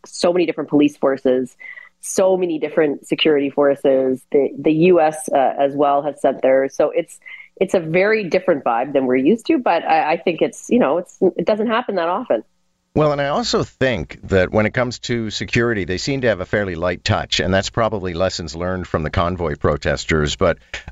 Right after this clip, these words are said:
Speaker 2: uh, most of the cops I came across last night were extraordinarily friendly. I mean, they were saying hi to me at the
Speaker 1: Mm-hmm.
Speaker 2: point where I thought, "What, do you watch C P twenty-four?" <laughs>
Speaker 1: <laughs> They probably do.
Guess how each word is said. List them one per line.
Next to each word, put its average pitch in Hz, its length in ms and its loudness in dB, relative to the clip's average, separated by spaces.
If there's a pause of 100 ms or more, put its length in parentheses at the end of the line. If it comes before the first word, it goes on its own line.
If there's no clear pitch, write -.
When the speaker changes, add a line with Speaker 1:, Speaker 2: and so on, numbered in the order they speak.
Speaker 2:
uh, 73 160 2
most 98 280 -2
of 110 60 -8
the 95 60 -8
cops 85 340 -2
I 85 80 0
came 87 200 -2
across 82 380 -2
last 82 300 -2
night 90 260 -4
were 82 400 2
extraordinarily 90 600 -2
friendly. 87 460 -2
I 73 40 -4
mean, 82 120 -4
they 85 60 -4
were 82 80 -4
saying 92 200 -4
hi 92 380 -2
to 98 160 -4
me 85 120 -2
at 160 80 -4
the 160 80 -2
Speaker 1:
Mm-hmm. 156 160 2
Speaker 2:
point 135 160 -4
where 82 120 -8
I 80 100 -6
thought, 85 360 0
"What, 104 160 2
do 73 60 -2
you 78 120 2
watch 98 240 2
C 127 160 -6
P 117 160 -8
twenty-four?" 123 680 -2
<laughs> - 60 -20 (1040)
Speaker 1:
<laughs> 240 40 4 (1040)
They 330 80 4
probably 427 560 0
do. 262 400 2